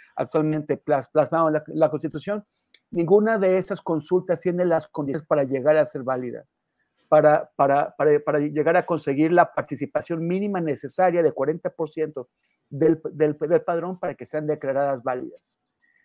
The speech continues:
Eh, nadie, ningún, ni, ni Andrés Manuel López Obrador, ni ningún otro partido político,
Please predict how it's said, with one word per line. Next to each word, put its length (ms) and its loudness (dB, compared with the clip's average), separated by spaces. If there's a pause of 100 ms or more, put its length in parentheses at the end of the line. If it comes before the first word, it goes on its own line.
(300)
Eh, 360 0
nadie, 640 0
ningún, 400 -4
ni, 140 -2
ni 220 -2
Andrés 240 -2
Manuel 300 2
López 260 2
Obrador, 380 2
ni 160 -4
ningún 200 -2
otro 200 -4
partido 380 -2
político, 600 -4